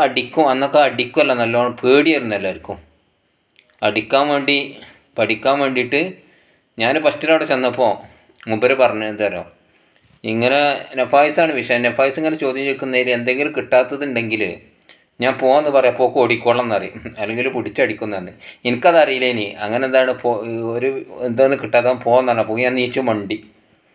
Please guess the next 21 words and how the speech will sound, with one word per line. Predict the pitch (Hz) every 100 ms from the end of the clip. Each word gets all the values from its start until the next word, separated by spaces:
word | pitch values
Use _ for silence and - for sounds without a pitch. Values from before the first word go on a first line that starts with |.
| _ 92 120 113 107
അപ്പോൾ, | 127 135 143 135 117 - - _ -
ഏ, | 127 120 98 120
അപ്പോൾ | 120 139
ഒരു | 147 160
രസമായിട്ട് | 151 175 170 160
പറയാം, | 127 113 120 120
അത് | 123 135 160 160 147
നല്ല | 151
പഠിപ്പിക്കുന്ന | 180 139 127 131 139
ആളായിരുന്നു. | 110 95 87 90 87 _ - - 143
മൂപ്പരൊക്കെ | 139 147 170 175
പഠിപ്പിച്ചത് | 160 135 135 135 135
ഇങ്ങനെയാണ്. | 113 101 95
ഇപ്പം | 131
ഞാനീ | 135 151 170
പറയാൻ | 160 143 143
കാരണേ, | 127 110 82 78 - _ _ _ _ _ _ _ -
ഇപ്പം | 113 175 175
വന്ന | 165 156 156 - - -
വിഷയം | 123 - 120
ഉണ്ടല്ലോ, | 110 95 85